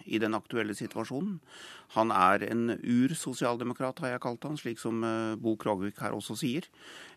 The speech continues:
Eh, en veldig trygg fagforeningsmann, og som åpenbart har,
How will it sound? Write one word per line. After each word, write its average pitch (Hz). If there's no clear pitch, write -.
Eh, 107
en 110
veldig 104
trygg 117
fagforeningsmann, 104
og 101
som -
åpenbart 104
har, 90